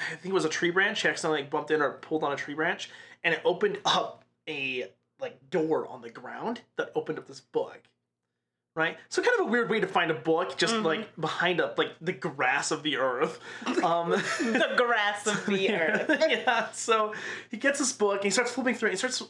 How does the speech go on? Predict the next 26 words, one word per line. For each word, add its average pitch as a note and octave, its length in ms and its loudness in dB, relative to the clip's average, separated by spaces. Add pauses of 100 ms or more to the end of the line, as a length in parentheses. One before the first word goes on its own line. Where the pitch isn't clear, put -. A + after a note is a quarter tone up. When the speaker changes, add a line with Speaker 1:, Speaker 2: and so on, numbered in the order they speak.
Speaker 1:
seeing G3 460 -2
a D#3 80 -8
whole A#3 260 -2
bunch D#4+ 220 0
of E3 240 -2
weird F#3 200 0
and F3+ 80 -4
obscure C3+ 480 -6
things F#3+ 440 -4
in C#3+ 100 -8
there. A2+ 320 -10 (420)
Um, E3 340 2
this F3 160 0
book G3 300 2
has F3 760 2 (420)
different, F#3+ 520 2 (260)
um, D3+ 460 2
like, B2 440 -4 (160)
entities G#3 440 0
that F#3+ 180 4
it, - 300 -2 (100)
uh, D#3+ 140 0
showcases, E3+ 760 2
like C3 160 -8 (360)
gnomes F3 800 0 (140)
and C3+ 440 -4